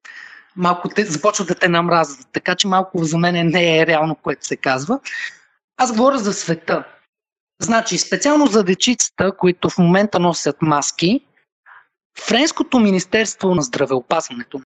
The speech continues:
плати на най-известния вирусолог да проведе изследване дали дечицата могат да предадат коронавирус на възрастни. И той излезе с становището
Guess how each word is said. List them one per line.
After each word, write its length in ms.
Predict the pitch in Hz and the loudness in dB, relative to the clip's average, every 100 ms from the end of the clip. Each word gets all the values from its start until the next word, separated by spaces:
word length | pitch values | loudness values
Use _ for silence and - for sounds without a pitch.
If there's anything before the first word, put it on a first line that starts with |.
| _ | _
плати 600 | - 240 233 269 196 - - | 0 0 2 0 -2 -6 -10
на 300 | 180 170 165 - - - | -2 0 -2 -4 -14 0
най-известния 760 | 202 254 311 214 262 262 233 196 | 2 4 4 2 0 0 0 -2
вирусолог 920 | 170 165 - - 143 135 - - - _ | 0 -2 -4 -6 -2 -4 -6 -18 -20 _
да 360 | 180 240 277 294 - - | 0 2 2 -2 -8 -4
проведе 460 | 202 214 196 170 190 | 0 2 2 2 0
изследване 680 | 180 180 165 147 156 160 | 0 0 0 0 -4 -4
дали 300 | 165 196 254 | -2 0 0
дечицата 640 | 214 220 233 214 - - | 0 -2 -2 -6 -8 -2
могат 360 | 185 247 277 233 | 2 4 4 2
да 80 | 220 | -2
предадат 720 | - 220 190 175 175 - - _ - | 0 2 2 2 0 -2 -20 _ 0
коронавирус 920 | 180 180 214 185 127 160 196 214 - _ _ 240 | 2 4 2 0 0 0 2 -2 -8 _ _ 0
на 120 | 254 | 2
възрастни. 600 | 277 240 214 - 135 - _ _ _ - | 2 0 -2 -4 -10 -14 _ _ _ -6
И 160 | 180 | -4
той 180 | - 277 | 0 2
излезе 380 | 233 226 226 196 | 4 2 2 0
с 220 | - 156 - - - _ _ _ - | -2 -4 -4 -12 -14 _ _ _ -8
становището 840 | - 156 147 160 - 226 - 269 | -4 0 0 0 0 -2 0 0